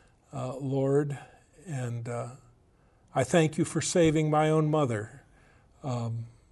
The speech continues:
an alcoholic who struggled through life with so many things,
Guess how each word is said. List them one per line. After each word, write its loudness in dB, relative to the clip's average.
an -2
alcoholic 4
who 2
struggled 6
through 4
life 4
with -6
so -4
many 0
things, -8